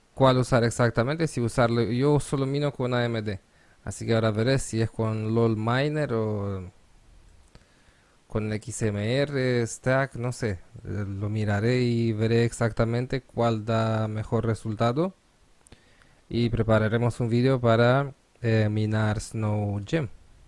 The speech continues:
El monedero aún está descargando cositas. Lo dejaré que acabe. Eh, haré un vistazo al monedero. Y luego ya, eh, apago la grabación.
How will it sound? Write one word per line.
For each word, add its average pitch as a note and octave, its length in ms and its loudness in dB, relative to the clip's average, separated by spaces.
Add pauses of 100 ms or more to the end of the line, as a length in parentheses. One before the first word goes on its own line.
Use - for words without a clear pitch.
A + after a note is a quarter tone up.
(1600)
El A#2 120 -2
monedero A#2 440 4
aún A#2 220 2
está A2+ 240 -2
descargando A2+ 500 -2
cositas. B2+ 520 -2 (1000)
Lo B2+ 100 2
dejaré B2 360 4
que D3+ 100 4
acabe. D3 480 4 (440)
Eh, A2+ 680 4
haré A2+ 300 2
un B2 280 0
vistazo B2 540 2
al A#2+ 80 2
monedero. A#2+ 580 -2 (840)
Y C#3 160 0
luego B2 200 2
ya, A2 920 0
eh, G#2+ 200 -4
apago A2 800 0
la A2 120 -2
grabación. A#2+ 640 0